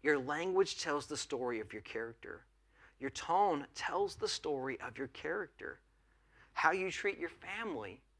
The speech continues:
not just what you say, but how you say it. Man, that's been so <laughs> convicting this week <laughs> to think about that. Oh,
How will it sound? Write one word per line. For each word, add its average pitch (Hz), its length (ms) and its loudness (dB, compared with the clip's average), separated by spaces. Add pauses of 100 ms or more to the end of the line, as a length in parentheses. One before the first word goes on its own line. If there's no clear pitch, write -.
(140)
not - 140 -6
just 170 180 -4
what 170 220 4
you 185 80 -6
say, 120 260 -4
but 131 200 -4
how 156 300 0
you 143 240 -4
say - 260 -8 (160)
it. 104 160 -10 (800)
Man, 180 340 -2
that's 131 160 -2
been 110 140 -12
so 117 160 -8
<laughs> 123 40 -10
convicting 117 520 -4
this 107 200 -4
week 104 400 -10
<laughs> - 140 -6
to - 140 -8
think - 320 -8
about - 280 -4
that. - 240 -4 (760)
Oh, - 60 -8